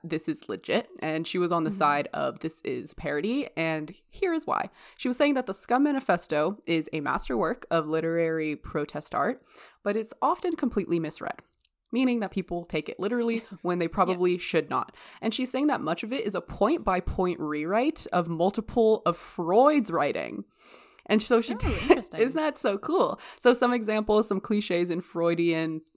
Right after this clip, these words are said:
Speaker 1: like, theory and work is that there are biological accidents. I'm not sure what that is referring to. I'm assuming that he called women biological abs-, accidents, um,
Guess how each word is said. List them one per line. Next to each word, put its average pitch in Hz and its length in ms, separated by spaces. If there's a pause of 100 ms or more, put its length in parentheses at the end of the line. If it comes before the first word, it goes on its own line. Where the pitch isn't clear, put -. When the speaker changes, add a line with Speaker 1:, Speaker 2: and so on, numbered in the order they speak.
Speaker 1:
like, 143 260
theory 165 420
and 143 120
work 175 340 (320)
is 175 220
that 156 320 (120)
there 151 460
are 143 180
biological 156 640
accidents. 175 480
I'm 165 120
not 147 160
sure 160 100
what 151 140
that 151 120
is 147 140
referring 147 360
to. 170 180
I'm 165 100
assuming 151 320
that 147 120
he 160 60
called 160 220
women 156 260
biological - 560
abs-, - 220 (160)
accidents, - 560 (380)
um, 165 260